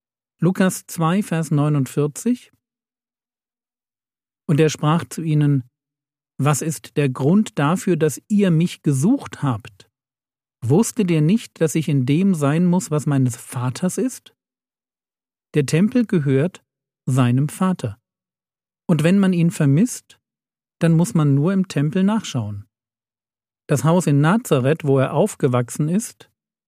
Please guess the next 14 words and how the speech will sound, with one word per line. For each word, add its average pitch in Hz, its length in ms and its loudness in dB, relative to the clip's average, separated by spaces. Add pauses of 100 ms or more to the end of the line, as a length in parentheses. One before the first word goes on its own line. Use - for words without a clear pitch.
(540)
ist - 440 -2
das 139 260 -2
Haus 170 320 2
seines 151 420 0
Adoptivvaters. 143 1400 -4 (840)
Der 117 220 -2
Tempel, 156 540 0 (1000)
das 170 260 0
ist - 300 -4
das 208 200 -4
Haus 180 280 0
seines 170 420 -2
leiblichen 139 680 -2
Vaters. - 600 -14